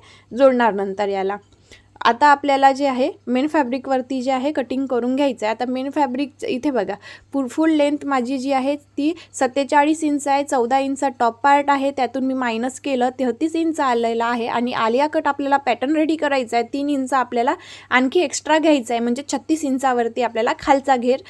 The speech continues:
फ्रंट साईडचा घेर जो आहे, तो कट करून घ्यायचा आहे. As it is मी मेन फॅब्रिक, अ, वरती जे आहे, टॉप पार्ट सिव्हिल्स कट करून घेतलेला आहे. इथे बघा, इथे एक जो आहे, हा तेहतीस इंचाचा आणि एक शिला-, एक इंच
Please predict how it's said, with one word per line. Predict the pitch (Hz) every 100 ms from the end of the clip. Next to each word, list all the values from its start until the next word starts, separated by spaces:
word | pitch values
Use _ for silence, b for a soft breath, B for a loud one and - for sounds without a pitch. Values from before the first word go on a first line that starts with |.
| B B -
फ्रंट | 294 311 311
साईडचा | 320 269 233 - 190 214
घेर | 220 277 285 392 233
जो | 247
आहे, | 240 320
तो | 392
कट | 381 294 -
करून | 226 202 208
घ्यायचा | 208 185 196
आहे. | 196 - - - 269
As | 285 302
it | 302 311
is | 294
मी | 302
मेन | 302 269 277
फॅब्रिक, | 285 254 254 285 - -
अ, | 233 240 247 247
वरती | 254 247 277 262
जे | 277
आहे, | 262 269 294
टॉप | 247 240
पार्ट | 240 240 240
सिव्हिल्स | 262 247 240 -
कट | 220 208
करून | 240 233 254
घेतलेला | 247 233 233 247
आहे. | 233 233
इथे | 269 269
बघा, | 202 190 208 B B B B
इथे | 254 302
एक | 302 302 285
जो | 269
आहे, | 285 285 302
हा | 294 285
तेहतीस | 269 247 302 311
इंचाचा | 302 285 285 269 277
आणि | 285 - 247
एक | 254
शिला-, | - 262 240
एक | 247 247
इंच | - 254 247